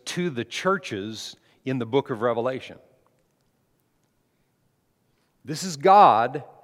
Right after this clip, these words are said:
because Jesus only did what Father said, so this is God, okay? But this is specifically Jesus. Now watch. He said, "As I also overcame and sat down with my Father on his throne."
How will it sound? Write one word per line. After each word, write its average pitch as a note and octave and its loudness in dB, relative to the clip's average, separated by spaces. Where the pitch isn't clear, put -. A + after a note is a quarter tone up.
because A#2 -6
Jesus E3 -2
only F#3 2
did F3+ 4
what D#3 -2
Father E3+ 2
said, D#3+ 2
so C3 -8
this E3 -2
is A#2+ -8
God, C3+ 2
okay? A#2+ -8
But B2 -6
this D3 -6
is C#3 -6
specifically C#3+ -4
Jesus. A#2+ -6
Now B2 -4
watch. C#3+ -2
He C#3+ -6
said, C3+ 2
"As D#3+ 0
I C#3+ 4
also F#3 4
overcame E3 -2
and C3+ -6
sat E3+ 0
down D#3 -2
with E3 -4
my D3+ 0
Father D3+ -2
on D3 -2
his C#3 -10
throne." C#3 -10